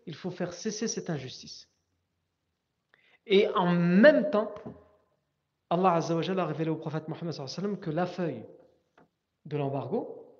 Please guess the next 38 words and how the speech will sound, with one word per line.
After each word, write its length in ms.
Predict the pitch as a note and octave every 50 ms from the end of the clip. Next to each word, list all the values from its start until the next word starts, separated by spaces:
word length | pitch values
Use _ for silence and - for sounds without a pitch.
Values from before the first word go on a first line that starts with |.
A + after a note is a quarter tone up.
| _ _ _ _ _ _ _
cette 220 | - - D#3+ C3+
feuille 300 | - - G3 F#3+ F3+ F#3
qui, 280 | - - D3+ D3+ C#3 C#3 - - - - _ _ -
dans 100 | D3+ D3
laquelle 260 | D#3 D3+ - F#3+ F3+
on 120 | E3 D#3+
a 60 | D#3+ D#3
stipulé 580 | D#3+ - - D#3+ - F3+ E3+ D#3+ E3 D#3 D#3+ - - - - _ _ _
des 160 | - D#3+ D3 D3
règles 360 | C3+ D#3 D3+ C3+ C#3+ E3+ -
injustes 640 | - D3+ C#3+ C#3 F3+ B3+ B3 - - - - - _ _ _ -
d'embargo, 640 | - D#3+ D#3 D3 D3 C3 - D3+ A3 B3+ - - - - - - - - -
elle 180 | D#3+ D#3 D3+ E3+
a 40 |
été 240 | E3+ E3 E3 - E3
dévorée 460 | C#3+ D3 F#3+ F#3 E3+ E3+ D3+ D#3 D#3+
par 220 | D#3 - D#3+ C3+ B2+
les 120 | C3 C3 C3+
mythes, 360 | - A3 C4+ C4 - - -
par 120 | - D#3 D3+
les 120 | D3 C3+
vers, 300 | C3 E3+ A#3+ C4+ B3+ - - - - - - - _ _ _ _ _ _ _ _ _ -
et 80 | F3+ F#3
il 160 | F#3 F#3 F#3+
ne 60 | G3 G3
reste 420 | F3+ - F#3+ G3 F#3+ F#3+ - F3+
de 140 | D#3+ D3+ D3+
cette 240 | - - E3 - -
feuille 280 | - G3+ A3+ A#3 A#3
que 120 | - - F#3+
ce 140 | - - -
qui 340 | - - F3+ E3+ E3+ F3
est, 100 | F3 F3+
que 140 | - - A3
la, 160 | G#3+ G#3 G#3
qu'une 240 | G3 - - G#3+ G3+
bonne 200 | F#3 G3 F#3 F3+
parole, 360 | F#3+ F3+ D#3+ E3 G3+ A#3+ B3